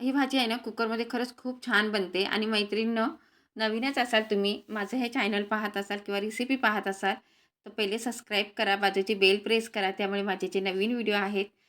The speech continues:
हे तुम्हाला पहिले पाहायला भेटतील. चला, आता आपला हा कांदा बघा छान असा, अ, लाल झालेला आहे. आता यामध्ये मी एक चमचा लाल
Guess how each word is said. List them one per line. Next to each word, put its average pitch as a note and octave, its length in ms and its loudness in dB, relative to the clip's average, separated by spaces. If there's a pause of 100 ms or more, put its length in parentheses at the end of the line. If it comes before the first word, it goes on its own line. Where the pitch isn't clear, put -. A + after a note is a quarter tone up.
(200)
हे A#3 80 -8
तुम्हाला G3 320 2
पहिले F#3+ 340 -2
पाहायला A3+ 400 2
भेटतील. G#3 560 -2 (2250)
चला, A3 160 -2
आता A3+ 140 4
आपला A#3+ 220 2
हा B3 260 2 (260)
कांदा G#3+ 260 2
बघा A3 220 -2 (120)
छान G#3+ 200 0
असा, G#3+ 240 0 (840)
अ, F#3+ 240 -2
लाल G3+ 260 4
झालेला G#3 400 0
आहे. A3 340 0 (600)
आता G3+ 180 -4
यामध्ये A#3 460 2
मी B3 240 -2
एक A#3 280 -2
चमचा A3 300 0
लाल G3 220 6